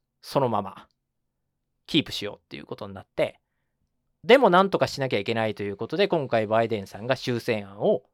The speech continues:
出してきたという。で、その修正案、サクッと話すね。細かい話はね、聞いてて疲れちゃうと思うので。えっと、これは、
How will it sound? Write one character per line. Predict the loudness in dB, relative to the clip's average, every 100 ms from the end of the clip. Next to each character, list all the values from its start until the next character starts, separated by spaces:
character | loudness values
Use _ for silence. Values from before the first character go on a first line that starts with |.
| _ _ _ -2
出 | -2
し | -2
て | -14
き | -14
た | -16 -16
と | -16
い | -16
う。 | -18 _ _ _ _ _ _ _ _ _ _ _ _ -4
で、 | 0
そ | 2
の | 2
修 | 2
正 | 4 4
案、 | 4 2 -4 -14 -20 -4
サ | 0 2
ク | 2
ッ |
と | 0 -2 -6
話 | -6 -6 -4
す |
ね。 | -8 -10 _ _ _ _
細 | -2 4
か | 6
い |
話 | 6 2 -4 -6 -8
は | -8 -6
ね、 | -6
聞 | -4
い | -6
て |
て | -6
疲 | -4 -4
れ | -4
ち |
ゃ | -8
う |
と | -14
思 | -16
う |
の | -12
で。 | -12 _ _ _ _ _ _ -6
え |
っ | -2
と、 | 2
こ | 4
れ | 6
は、 | 6 6